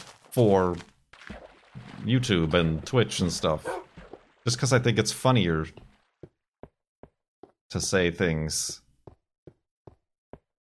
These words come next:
with extra words <laughs> than it is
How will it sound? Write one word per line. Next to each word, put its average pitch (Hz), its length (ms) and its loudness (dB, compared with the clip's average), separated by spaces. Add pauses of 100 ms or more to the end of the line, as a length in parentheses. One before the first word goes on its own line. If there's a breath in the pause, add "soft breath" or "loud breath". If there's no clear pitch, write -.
(320)
with 92 160 -4
extra 85 400 -2
words 76 680 -4 (180)
<laughs> - 160 -8
than 123 260 8
it 113 160 8
is 107 420 4